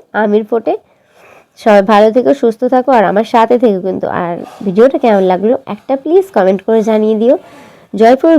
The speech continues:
ভিডিওগুলো কেমন লাগছে তোমাদের, তোমরা বুঝতে পারছো কি? যদি কিছু বুঝতে না পারো অবশ্যই আমায় জিজ্ঞাসা করো। তো চলো দেখো বৃষ্টি মোটামুটি কমেই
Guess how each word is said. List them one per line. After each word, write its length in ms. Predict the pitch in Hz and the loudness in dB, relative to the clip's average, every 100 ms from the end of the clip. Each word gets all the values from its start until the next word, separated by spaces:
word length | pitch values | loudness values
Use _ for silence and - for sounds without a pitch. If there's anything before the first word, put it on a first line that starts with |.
| 254 | 2
ভিডিওগুলো 400 | 208 214 254 339 349 | 2 2 0 -2 -2
কেমন 200 | 294 254 220 | 0 0 2
লাগছে 200 | 190 185 | 0 -4
তোমাদের, 380 | 185 170 165 214 302 - _ _ _ | -8 -6 -4 -6 -8 -18 _ _ _
তোমরা 260 | 202 190 180 | -2 2 2
বুঝতে 320 | 196 220 202 | 4 2 2
পারছো 360 | 208 175 175 - | 0 0 -2 -4
কি? 160 | 247 392 254 _ 233 | 0 0 -2 _ -4
যদি 160 | 262 294 285 | 0 0 0
কিছু 160 | 226 | -2
বুঝতে 280 | 196 202 208 | 0 0 2
না 100 | 214 208 | 0 2
পারো 200 | 208 233 220 | 0 0 0
অবশ্যই 300 | 202 208 233 | 2 2 0
আমায় 180 | 170 170 | 0 -2
জিজ্ঞাসা 340 | 175 156 160 151 | -2 -4 -6 -8
করো। 240 | 156 - 185 _ - - _ _ _ _ _ - | -8 -10 -12 _ -20 -20 _ _ _ _ _ -12
তো 60 | 208 | -6
চলো 280 | 220 202 214 | 0 2 2
দেখো 280 | 202 196 240 - - | 2 0 -6 -6 -4
বৃষ্টি 280 | 214 208 220 | -4 -2 0
মোটামুটি 380 | 202 185 185 214 - | 0 2 0 -2 -2
কমেই 280 | 214 285 | 2 4